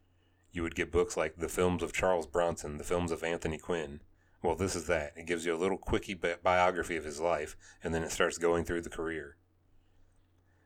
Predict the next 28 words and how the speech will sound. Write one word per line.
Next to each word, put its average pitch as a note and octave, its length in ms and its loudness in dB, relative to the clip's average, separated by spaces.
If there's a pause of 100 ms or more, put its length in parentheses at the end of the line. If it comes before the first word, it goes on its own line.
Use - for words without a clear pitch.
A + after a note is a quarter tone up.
(160)
The F2+ 80 -4
concept G2+ 480 2
seems F#2 240 0
straightforward G2 520 2
enough, E2 380 0
but - 140 -4
it's E2+ 100 -6
the F2 80 0
backstory F2+ 540 2
for F2 100 -4
the D#2+ 60 -4
book's D#2+ 280 -2
author F#2 380 4
where D#2+ 140 -2
things E2+ 240 0
start F#2 200 0
to F2+ 60 -4
get D2+ 140 -14
confusing. D2 500 -8 (540)
While E2+ 300 6
Quentin B2 340 2
Tarantino G2 640 4
were, E2 260 0 (100)
will F#2+ 160 2
appear G2 240 4
on F2 80 4
the D#2 80 -2
cover, D#2 420 -2